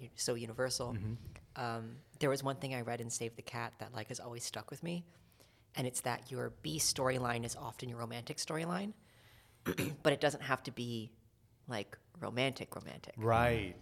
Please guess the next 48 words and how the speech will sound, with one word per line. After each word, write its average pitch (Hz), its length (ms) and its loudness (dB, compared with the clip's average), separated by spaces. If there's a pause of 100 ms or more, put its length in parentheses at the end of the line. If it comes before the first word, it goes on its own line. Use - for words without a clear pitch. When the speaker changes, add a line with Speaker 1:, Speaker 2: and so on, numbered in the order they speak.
Speaker 2:
Yes. 127 300 2
Speaker 1:
Right? 123 220 4
So, - 340 4
like, 123 260 4
for 143 140 4
example, 123 400 2
like, 113 300 2
in 120 140 -6
what 120 120 4
I'm 160 220 6
writing, 117 440 -2 (720)
my 135 240 6
B 135 160 0
storyline 123 640 4
is 120 240 -4
a, 113 200 -4
in 113 160 -8
quotation 113 440 -8
marks, 107 240 -10 (120)
romantic 110 320 -8
storyline. 120 460 -2
It's - 200 -12
a 123 40 -8
relationship 110 400 -4
Speaker 2:
Mm. - 40 -14
Speaker 1:
between - 140 -12
this 113 120 -4
girl 127 420 2 (320)
and 123 160 -2
this, - 220 -2
this - 320 -6
older 120 260 -4
man, 127 400 -2 (180)
but 120 120 -2
it - 180 -8
has 127 220 -2
nothing 131 400 -2
to 120 80 -8
do 120 140 -2
with 113 160 -6
romance 113 340 -4
whatsoever. 110 720 0
It's - 240 -6
just - 280 -2
this 113 120 -2
sort 117 220 -2
of 117 100 -6
camaraderie 117 720 -2